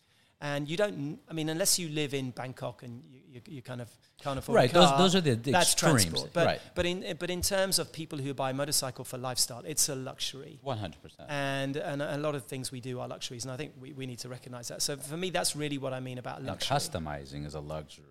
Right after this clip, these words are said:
Speaker 2: And,
Speaker 1: Absolutely.
Speaker 2: and dressing up and the
Speaker 1: Mm.
Speaker 2: gear and, you know, yeah.
Speaker 1: Yeah, so we are kind of in a, in a pr-,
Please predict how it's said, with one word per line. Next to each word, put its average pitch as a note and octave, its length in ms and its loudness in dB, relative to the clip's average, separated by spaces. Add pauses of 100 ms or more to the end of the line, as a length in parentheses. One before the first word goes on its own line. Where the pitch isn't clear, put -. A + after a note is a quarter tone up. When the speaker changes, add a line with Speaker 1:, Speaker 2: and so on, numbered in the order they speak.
Speaker 2:
And, - 80 -4
Speaker 1:
Absolutely. C3+ 680 -2
Speaker 2:
and G#2+ 140 2
dressing A2 500 4
up B2 420 0
and E2+ 260 -6
the F2 220 -4
Speaker 1:
Mm. E3 140 -2
Speaker 2:
gear G#2+ 400 2
and, E2 260 -8
you G#2 100 -8
know, F2 140 -10
yeah. D3 240 -2
Speaker 1:
Yeah, A2+ 160 -6
so E3 180 2
we F#3+ 160 0
are F3 160 4
kind D#3 300 -2
of C#3+ 80 -4
in C#3+ 100 -2
a, C#3+ 120 0
in D3+ 140 -4
a C3 60 -4
pr-, - 280 -20